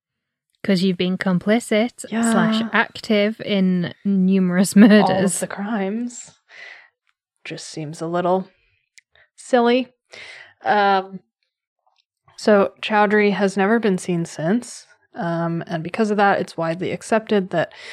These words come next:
Speaker 2: Subraj murdered him and disposed of his body somewhere in either,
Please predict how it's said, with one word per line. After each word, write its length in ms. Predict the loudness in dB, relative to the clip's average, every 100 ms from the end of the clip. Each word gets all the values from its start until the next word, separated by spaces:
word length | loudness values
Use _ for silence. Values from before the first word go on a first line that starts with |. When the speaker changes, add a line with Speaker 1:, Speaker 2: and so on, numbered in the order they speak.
| -20 -18
Speaker 2:
Subraj 460 | -4 0 2 2 0
murdered 380 | 2 4 2 0
him 380 | 0 2 2 2
and 180 | -2 -4
disposed 460 | -6 0 0 2 -2
of 80 |
his 160 | -2 -4
body 540 | 2 2 2 0 -4 -8
somewhere 640 | -4 -2 0 0 0 -2
in 340 | -4 -8 -6
either, 480 | -8 -8 -6 -6 -8